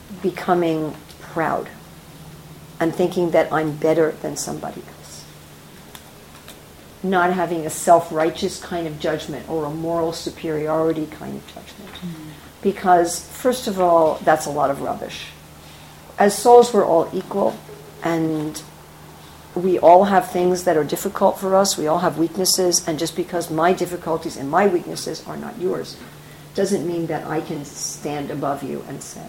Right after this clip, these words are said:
Speaker 1: "Well, I'm better than you because I don't struggle with what you struggle with." That's,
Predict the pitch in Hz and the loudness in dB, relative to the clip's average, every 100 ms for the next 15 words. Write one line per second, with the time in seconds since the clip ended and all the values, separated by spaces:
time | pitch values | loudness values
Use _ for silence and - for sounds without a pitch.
0 | - 180 - 185 165 165 156 147 147 160 | -14 -8 -4 -2 2 0 0 -4 -12 -12
1 | - 175 - - - - - - - 165 | -12 -12 -12 -14 -14 -18 -20 -12 -4 0
2 | 165 - - 156 151 156 143 156 160 - | 0 -4 -4 -4 -4 -4 -6 -6 -8 -10
3 | - 165 - - - - - - - - | -14 -14 -18 -20 -20 -20 -20 -20 -20 -20
4 | - - - - - - - 185 - - | -20 -20 -20 -20 -20 -6 2 2 2 -12